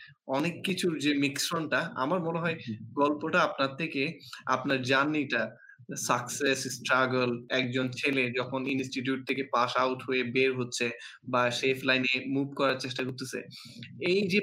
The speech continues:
Speaker 1: পদে পদে উম, বাধাগুলা, আম, কিভাবে প্রিভেন্ট করেছিলেন, কিভাবে বাধাগুলো আসছে, হয়তো অনেক ধরনের গল্প আছে আপনার কাছে।
Speaker 2: জি, জি, জি।
Speaker 1: একটু শেয়ার করেন আমাদের সাথে, শুনি।
Speaker 2: আমি যদি আমার ব্যক্তিগত জায়গা থেকে বলি, আমার তো, আমার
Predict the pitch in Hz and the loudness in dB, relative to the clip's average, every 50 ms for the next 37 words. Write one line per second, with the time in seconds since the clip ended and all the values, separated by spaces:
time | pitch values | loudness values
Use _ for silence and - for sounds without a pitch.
0 | - - 139 139 139 147 143 143 143 139 135 139 139 135 123 135 - - - - | 4 4 4 4 6 4 4 4 2 2 4 4 4 4 2 0 -6 -16 -18 -20
1 | - _ - - 151 - - - 147 139 139 139 135 151 156 160 147 143 135 127 | -20 _ -10 -10 -8 -8 -8 -4 0 2 4 4 4 4 2 2 2 2 2 2
2 | 123 117 110 - - - - - - - _ - - 143 139 135 135 131 127 127 | 2 2 0 0 -4 -10 -20 -20 -20 -20 _ -4 0 2 4 6 6 4 2 0
3 | 127 - - - 147 143 151 151 143 147 151 147 147 147 143 - 147 139 135 139 | -4 -6 -4 -2 0 2 4 4 4 4 4 4 2 2 -2 -2 0 2 2 4
4 | 139 135 135 131 143 143 139 135 135 - 135 131 135 131 127 127 - 139 131 139 | 2 2 0 0 0 0 2 0 0 0 0 0 0 0 -2 -2 -4 -2 2 4
5 | 139 135 131 123 127 127 131 135 131 135 131 131 127 - - - - 127 120 120 | 4 4 4 4 4 4 4 4 4 4 4 2 2 2 0 -4 -4 -4 -4 -4
6 | - - - 139 147 160 160 151 151 147 143 147 156 151 147 151 151 156 156 160 | -4 -4 -2 -2 0 0 0 0 2 2 2 2 0 0 0 0 0 2 2 2
7 | 160 156 139 143 139 139 135 - 143 131 127 127 127 117 117 - - 117 113 - | 2 2 2 4 2 2 2 2 2 2 4 4 2 0 0 0 -4 -4 -4 -4
8 | 113 107 - - 113 - - - - - 135 117 123 123 120 117 117 110 107 117 | -4 -6 -6 -8 -10 -12 -14 -12 -6 -4 0 2 4 4 4 2 0 -2 -2 -2
9 | 120 - - - - 131 - - 160 147 135 123 139 127 123 117 117 117 117 113 | -4 -4 -4 -4 -4 -2 0 2 4 4 4 4 4 4 4 4 4 2 0 -2
10 | 110 117 113 - - 110 - - 113 - - 117 110 107 113 - - - - - | -4 -4 -4 -4 -4 -4 -4 -6 -8 -8 -6 -6 -6 -6 -6 -8 -12 -14 -16 -16
11 | - - 135 139 147 175 185 208 208 180 190 170 151 147 170 185 208 202 196 185 | -6 0 2 4 4 6 6 6 8 8 8 8 8 6 6 6 6 6 4 4
12 | 180 160 156 170 202 196 190 175 170 165 165 147 147 151 151 151 151 160 156 170 | 4 4 4 4 4 6 6 6 8 8 6 6 6 6 6 6 6 6 6 6
13 | 160 147 143 135 135 156 214 254 - - - - - - - - - - 139 147 | 6 6 6 4 4 4 2 2 -2 -4 -8 -12 -12 -12 -12 -6 0 2 4 6
14 | 170 196 208 190 202 - 214 208 202 - - - - - 165 160 170 190 190 | 6 6 4 4 4 6 6 6 6 4 0 -4 0 2 4 6 6 6 6